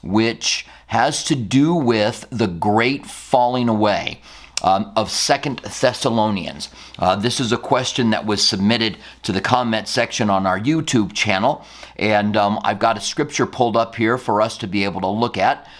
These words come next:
So let me go ahead and get that up for you,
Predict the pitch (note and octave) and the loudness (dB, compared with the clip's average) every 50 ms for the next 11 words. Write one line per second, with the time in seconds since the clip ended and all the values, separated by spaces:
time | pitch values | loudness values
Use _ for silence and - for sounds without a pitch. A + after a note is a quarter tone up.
0 | - - - - - G#2+ G#2+ A#2 G#2+ G#2+ G#2+ G2 F#2 A#2 A2+ A2+ A2+ A2 A2 A2 | -20 -20 -16 -8 -4 -2 0 0 0 -2 -4 -2 0 2 2 2 0 0 0 0
1 | G#2 G#2+ A2 G#2+ - - - G#2 G#2+ A2 A2 A2 A2+ A#2 A2+ - A#2+ A#2 - - | 0 0 -2 -2 -6 -6 -4 -4 -2 0 0 0 0 -2 -2 -2 -2 -4 -2 -2
2 | - G#2+ G#2+ G2 - - A#2+ A#2+ A#2+ - - - A2+ G#2+ G2+ G2 G2 A2 C3 C#3+ | 0 0 0 0 0 0 0 0 0 -4 -4 -2 0 2 2 2 2 2 0 0